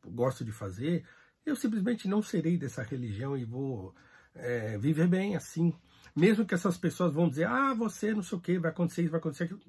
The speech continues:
Se eu não tô nem aí, se eu não acredito nisso, eu não vou me importar. Então, é, é,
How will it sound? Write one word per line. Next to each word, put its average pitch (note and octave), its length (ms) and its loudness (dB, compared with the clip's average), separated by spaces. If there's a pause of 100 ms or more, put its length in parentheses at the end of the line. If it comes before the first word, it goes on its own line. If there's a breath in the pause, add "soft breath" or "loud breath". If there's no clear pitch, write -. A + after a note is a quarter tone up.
(180)
Se - 220 -14
eu D#4 80 -2
não D#4 60 -2
tô D4+ 100 -8
nem D4+ 140 -4
aí, G#3+ 180 -2
se - 100 -8
eu F3+ 60 0
não F#3 80 -4
acredito F3 380 -4
nisso, G#3+ 400 -4
eu C4 100 -4
não C#4 140 -4
vou F3+ 500 -4
me C3+ 140 -4
importar. D#3+ 520 -4 (1000 soft breath)
Então, G#3 280 0 (120)
é, C#3+ 500 -2
é, B2+ 640 -2